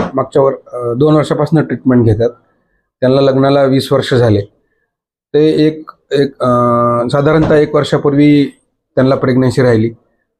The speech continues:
पण आम्ही जेव्हा दीड महिन्याचं असताना सोनोग्राफी, तेव्हा कळालं की त्यांना जुळे बाळ आहेत. त्या दोन जुळे बाळांची वाढ ही पाच महिन्यापर्यंत व्यवस्थित चालू होती. पाच महिन्यानंतर एका बाळाची वाढ कमी होत होती आणि दुसऱ्या बाळाची वाढ ज्यांच्या डेटप्रमाणे चालत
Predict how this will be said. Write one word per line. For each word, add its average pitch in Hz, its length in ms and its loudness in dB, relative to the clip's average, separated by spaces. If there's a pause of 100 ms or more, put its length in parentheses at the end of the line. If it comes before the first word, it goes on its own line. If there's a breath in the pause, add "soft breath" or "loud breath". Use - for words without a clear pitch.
(120)
पण 139 80 0
आम्ही 143 200 2
जेव्हा 143 380 0 (120)
दीड 139 160 2
महिन्याचं 143 320 2
असताना 139 260 -2
सोनोग्राफी, 135 440 0
तेव्हा 131 220 0
कळालं 123 320 0
की 123 160 -2
त्यांना 123 300 0 (600)
जुळे 151 220 2
बाळ 127 200 0
आहेत. 101 140 -6 (1000)
त्या 135 100 -8
दोन 175 240 2
जुळे 170 220 4
बाळांची 170 360 2
वाढ 160 240 2
ही 160 200 2
पाच 151 300 -2
महिन्यापर्यंत 147 420 2
व्यवस्थित 143 380 0
चालू 123 260 0
होती. - 200 -2 (800)
पाच 139 180 -2
महिन्यानंतर 156 640 2 (220)
एका 147 180 0
बाळाची 151 300 2
वाढ 151 220 2
कमी 151 260 2
होत 143 140 2
होती 135 180 0
आणि 139 120 2
दुसऱ्या 135 240 0
बाळाची 135 320 0
वाढ 135 160 2 (640)
ज्यांच्या 127 360 2
डेटप्रमाणे 151 600 0
चालत 120 280 0